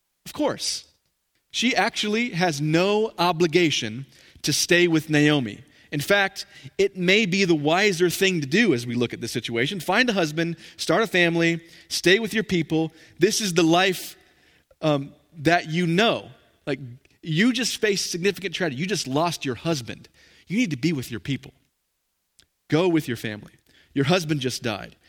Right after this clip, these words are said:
Go be with your, your mother and your father. And this is counsel we might even give to people. So it's not actually an issue between right and wrong here, like Orpah was wrong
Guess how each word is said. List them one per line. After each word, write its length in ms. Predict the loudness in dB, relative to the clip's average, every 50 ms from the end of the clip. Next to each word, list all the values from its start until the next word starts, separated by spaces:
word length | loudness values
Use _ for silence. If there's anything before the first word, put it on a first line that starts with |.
| _ _ _ -2
Go 220 | 0 0 2 0
be 220 | 0 2 2 2
with 200 | 2 2 0 0
your, 240 | -2 -2 -2 -2 -4 -8 -18 -20 _ _ _ _ -8
your 120 | -6 -6
mother 340 | -4 -2 -2 0 0 -2 -2
and 80 | -4 -6
your 80 | -10
father. 500 | -12 -8 -8 -8 -8 -8 -10 -14 -20 -20 _ _ _ _ _ _ _ _ _ _ -4
And 100 | -2 -2
this 180 | 0 0 -2
is 80 | -6 -8
counsel 380 | -4 -2 -2 -2 -2 -4 -6
we 100 | -6 -6
might 280 | -4 -2 -2 -4 -4 -6 _ _ _ -10
even 260 | -8 -6 -6 -6 -8
give 240 | -4 -4 -4 -4 -6
to 60 | -12
people. 400 | -12 -12 -12 -12 -12 -16 -20 -20 _ _ _ _ _ _ _ _ _ _ _ _ _ _ _ _ _
So 320 | -2 0 0 2 0 -2 -4 -10 -20 -20 -14 -12
it's 160 | -10 -6 0
not 200 | 2 2 2 2 2
actually 420 | 2 0 2 2 2 4 4 4
an 80 | 4 4
issue 460 | 4 4 4 4 2 2 2 2 0
between 540 | -2 -4 -4 -2 -2 -2 0 -2 -6 -4 0
right 300 | 2 2 2 0 -2 -8 _ _
and 260 | -8 -8 -6 -4 -2 0
wrong 320 | 2 2 2 0 -2 -4
here, 220 | -4 -4 -2 -2
like 180 | -2 -2 -4 -6 _ -2
Orpah 320 | 0 0 0 -2 -2 -2
was 220 | -2 -2 -4 -6
wrong 500 | -4 -4 -2 0 0 0 -2 -2 -4 -6